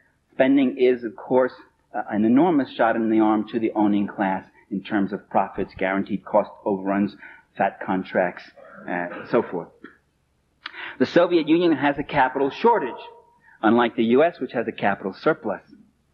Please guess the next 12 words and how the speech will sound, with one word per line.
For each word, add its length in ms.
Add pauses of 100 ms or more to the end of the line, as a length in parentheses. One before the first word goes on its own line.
(260)
and 140
so 160
therefore 400
this 140
deprivation. 640 (220)
The 60
Soviet 300
Union 260
has 160
a 40
labor 360
shortage, 560